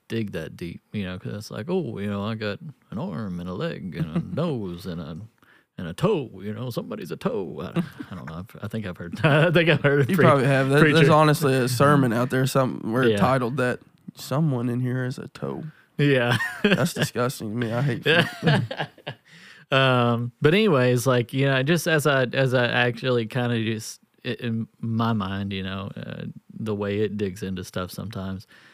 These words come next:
Speaker 1: um, you know, thinking even more intricately, like, how the body is put together and how intricately the, the body of Christ is, is put together, you know, just the, um, the sheer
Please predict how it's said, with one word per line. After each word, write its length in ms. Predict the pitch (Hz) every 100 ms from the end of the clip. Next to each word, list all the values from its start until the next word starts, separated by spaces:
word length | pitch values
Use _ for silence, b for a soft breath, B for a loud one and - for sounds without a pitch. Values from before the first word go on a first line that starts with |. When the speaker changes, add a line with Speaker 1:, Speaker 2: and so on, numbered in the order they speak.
| b b -
Speaker 1:
um, 600 | 92 85 90 85 92 - _ -
you 160 | 131
know, 180 | 113 110
thinking 360 | 107 143 131 123
even 260 | 123 113
more 240 | 110 110 101
intricately, 760 | 95 110 110 107 90 92 101 -
like, 400 | 92 98 - - -
how 140 | 98
the 100 | 92
body 400 | 92 95 95 95
is 120 | 87
put 180 | - -
together 520 | - 90 92 95 95 104 b b b b b
and 460 | 104 98 95 95 92
how 640 | 90 104 95 95 95 95 - -
intricately 1000 | 123 123 120 113 104 98 101 98 95 95 B B _
the, 420 | - 98 95 92 -
the 200 | 107 98
body 400 | 95 101 98 98
of 120 | 85
Christ 380 | - 95 92 -
is, 240 | 90 104 - _
is 180 | 98 90
put 240 | - -
together, 400 | 95 90 90 92
you 160 | 92 92
know, 160 | 95 90
just 380 | 98 98 -
the, 320 | - 98 92 98 b b b b _
um, 680 | 90 87 85 104 90 95 92 _
the 320 | - 110 104 101
sheer 760 | - 143 123 120 110 104 95